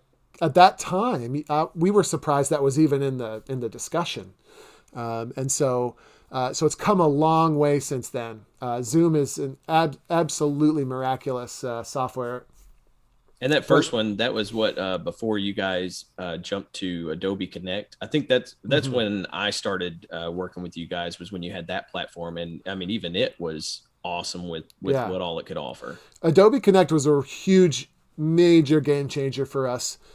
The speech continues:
Speaker 1: Uh, and it had certain drawbacks that were annoying, but it was, it was definitely magical. And,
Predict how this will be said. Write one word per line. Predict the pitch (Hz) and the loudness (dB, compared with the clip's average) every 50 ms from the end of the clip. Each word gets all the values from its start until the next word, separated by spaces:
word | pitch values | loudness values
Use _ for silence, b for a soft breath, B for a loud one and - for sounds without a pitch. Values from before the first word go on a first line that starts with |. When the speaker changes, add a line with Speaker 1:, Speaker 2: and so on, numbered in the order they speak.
| b b b b b | b b b b b
Speaker 1:
Uh, | 135 127 127 123 123 123 127 127 - - | -6 -4 -2 -2 0 0 -2 -2 -2 -2
and | 151 151 | -2 -2
it | 151 147 | 0 2
had | 156 180 196 185 | 4 4 4 4
certain | - - - - - - - - 202 214 - 226 196 190 180 175 165 156 143 - _ _ _ _ - | 2 -2 -4 -4 -6 -2 2 4 4 4 4 0 0 0 2 2 0 0 -2 -6 _ _ _ _ -6
drawbacks | 143 - 165 147 151 147 170 190 226 - - | 0 4 6 6 6 6 4 2 2 0 2
that | 214 180 151 | 2 2 4
were | 156 147 143 | 4 2 2
annoying, | 139 135 131 127 139 165 185 208 185 | 2 0 -2 -2 0 2 2 2 4
but | 151 156 139 139 - | 4 2 2 2 2
it | 151 | 2
was, | 143 147 143 127 - - - - - | 4 4 4 2 0 -8 -14 -10 -4
it | - 151 | -2 0
was | 143 143 123 - | 0 0 0 -2
definitely | - - 156 147 135 - 151 139 135 131 131 127 123 | 0 2 2 2 2 0 -2 -4 -4 -4 -4 -6 -4
magical. | 127 123 123 127 - - 135 - 135 127 123 | -4 -4 -6 -6 -6 -8 -8 -6 -4 -4 -4
And, | 123 120 | -6 -8